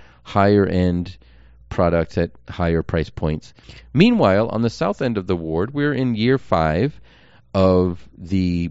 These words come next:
post-Dominick's era of South Shore. There's no supermarket in the neighborhood, and it really is kind of impossible to understand unless we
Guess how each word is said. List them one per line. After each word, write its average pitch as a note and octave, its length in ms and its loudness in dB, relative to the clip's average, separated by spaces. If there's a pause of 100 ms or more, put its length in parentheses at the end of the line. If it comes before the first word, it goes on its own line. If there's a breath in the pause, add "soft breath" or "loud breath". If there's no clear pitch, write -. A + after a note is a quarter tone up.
post-Dominick's F#2 1160 0
era E2 260 0
of E2+ 300 -2
South F2 200 0
Shore. E2 280 -2 (260 soft breath)
There's A#2+ 240 4
no D#3 160 2
supermarket G2+ 680 -4
in G2+ 100 -2
the G#2+ 60 -2
neighborhood, F#2 540 -4 (420 soft breath)
and G2+ 520 0 (500)
it G#2+ 240 -2
really B2+ 580 2
is F#2 720 0 (320)
kind F3+ 280 -2
of B2 260 -4 (260)
impossible C3+ 760 -4
to - 140 -6
understand F2+ 880 -4
unless F2 440 -8
we E2+ 460 -6